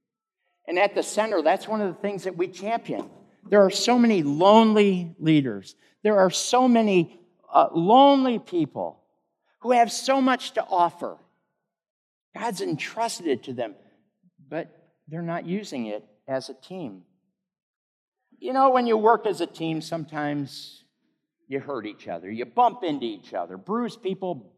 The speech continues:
bumping into bruised people, right? Don't let that stop you. Join the team.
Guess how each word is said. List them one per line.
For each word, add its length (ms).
bumping 360
into 260
bruised 560
people, 260
right? 220
Don't 140
let 180
that 200
stop 380
you. 140
Join 320
the 80
team. 420